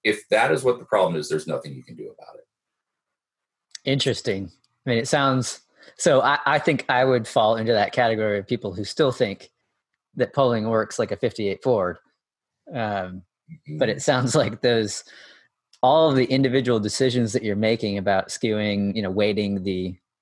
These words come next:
Speaker 2: the results are obviously, you know, determinative of the outcome of your polling. Um,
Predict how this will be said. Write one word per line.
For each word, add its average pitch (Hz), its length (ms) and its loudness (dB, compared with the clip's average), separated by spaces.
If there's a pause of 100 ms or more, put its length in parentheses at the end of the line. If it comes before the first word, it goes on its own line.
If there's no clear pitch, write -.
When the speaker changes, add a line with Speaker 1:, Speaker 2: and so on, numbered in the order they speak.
(100)
Speaker 2:
the 123 100 0
results 101 720 0 (300)
are 120 120 2
obviously, 101 720 -2
you 104 120 -6
know, 82 180 -8
determinative 98 600 -2
of 95 160 -8 (460)
the 104 100 0
outcome 101 360 -2
of 87 120 -16
your - 160 -20
polling. 90 460 -2 (760)
Um, 87 420 -4